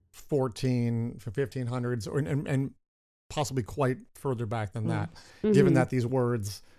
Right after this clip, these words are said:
Speaker 1: you know, are, the word is even a loan word from, uh, you know, uh, from Persia, and it probably took some time for that word to, you know, get into, uh, other languages and whatnot. So,
Speaker 3: Mm-hmm.
Speaker 1: um,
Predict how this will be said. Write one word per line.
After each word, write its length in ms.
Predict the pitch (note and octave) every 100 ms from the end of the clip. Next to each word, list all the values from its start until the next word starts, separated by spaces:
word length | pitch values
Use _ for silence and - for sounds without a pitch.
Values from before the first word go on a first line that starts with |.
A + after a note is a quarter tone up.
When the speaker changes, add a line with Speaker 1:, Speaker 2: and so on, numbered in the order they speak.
| _ -
Speaker 1:
you 80 | C3+
know, 60 | C3+
are, 200 | A#2 -
the 280 | D#2+ - B2
word 280 | C3 D3+ B2
is 100 | A2
even 140 | A2+
a 40 | A2+
loan 360 | A#2 B2+ B2+
word 320 | A#2 A#2 G#2 G#2
from, 380 | A#2+ A2 G#2+ G2 - - - A#2
uh, 100 | A2+
you 120 | A2+
know, 240 | A2+ A#2+ - -
uh, 120 | - -
from 200 | - A2+
Persia, 420 | A#2 C#3+ A#2+ A#2+
and 120 | A2
it 40 | G#2+
probably 180 | B2 A2+
took 160 | B2+
some 140 | - B2
time 200 | A#2 G#2+
for 100 | A2+
that 180 | A2 A2+
word 200 | A2 G#2
to, 140 | G#2+ -
you 80 |
know, 180 | A2+ G#2 E2+
get 200 | A#2+ -
into, 540 | B2 A#2+ A#2+ A2 G2 F#2+ - - _ -
uh, 260 | A2+ G#2+ G#2 - _ _ -
other 160 | A#2
languages 440 | A2+ A2 A#2 A2 G#2+
and 80 |
whatnot. 360 | G2 - G#2+ G2+
So, 180 | - B2+
Speaker 3:
Mm-hmm. 1300 | A#3 G3 F3 _ _ _ _ - - - - - -
Speaker 1:
um, 380 | D3 D3 C#3